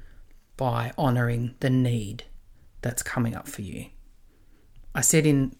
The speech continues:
the previous podcast episode that, um, our feelings are messengers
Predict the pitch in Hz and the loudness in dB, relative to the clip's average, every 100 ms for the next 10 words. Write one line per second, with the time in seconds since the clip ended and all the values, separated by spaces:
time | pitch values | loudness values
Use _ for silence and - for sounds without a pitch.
0 | - - 131 - 131 131 127 - - - | -20 -10 -6 0 2 2 2 0 -4 -12
1 | - 127 - 127 131 - 131 123 120 127 | -6 -6 -4 -6 -6 -4 0 0 -2 -4
2 | 131 - - - - - 123 123 127 120 | -6 -10 -18 -20 -18 -4 0 0 -2 -4
3 | - 147 135 127 - 139 123 120 135 120 | 2 4 6 4 2 -2 -4 -4 -2 0
4 | - 127 127 123 - - - | 0 0 -2 -4 -6 -6 -8